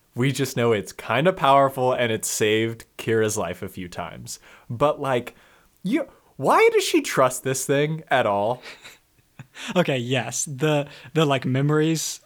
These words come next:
Speaker 2: part
Speaker 1: The
Speaker 2: and all of
Speaker 1: memories.
Speaker 2: that.
Speaker 1: Uh-huh.
Speaker 2: Sure. I,
Speaker 1: And
Speaker 2: I, I get, I agree with you that, that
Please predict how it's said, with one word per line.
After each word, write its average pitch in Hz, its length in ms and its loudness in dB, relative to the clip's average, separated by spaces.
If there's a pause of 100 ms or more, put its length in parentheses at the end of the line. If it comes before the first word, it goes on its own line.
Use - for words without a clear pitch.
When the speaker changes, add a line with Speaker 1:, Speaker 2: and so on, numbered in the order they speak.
(160)
Speaker 2:
part 160 400 -2
Speaker 1:
The 135 180 2
Speaker 2:
and 104 160 -2 (160)
all 151 60 4
of 156 60 4
Speaker 1:
memories. 151 180 2
Speaker 2:
that. 160 320 0 (100)
Speaker 1:
Uh-huh. 117 500 -2
Speaker 2:
Sure. 135 320 -4 (640)
I, 127 120 -2
Speaker 1:
And 156 420 2
Speaker 2:
I, 131 120 0
I 120 40 0
get, 123 340 -6
I 120 100 -6
agree 117 320 -4
with 113 200 -6
you 117 80 -2
that, 110 160 -4
that 117 320 -4